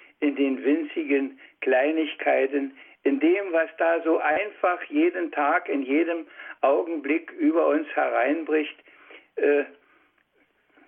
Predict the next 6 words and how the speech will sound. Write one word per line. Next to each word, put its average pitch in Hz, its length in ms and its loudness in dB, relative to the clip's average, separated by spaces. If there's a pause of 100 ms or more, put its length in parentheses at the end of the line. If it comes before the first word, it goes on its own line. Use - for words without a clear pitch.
(480)
manchmal, 196 680 0 (180)
äh, 349 600 -8 (120)
kommt 202 300 0
etwas 196 420 0
ganz 190 240 0
überraschend. 180 720 0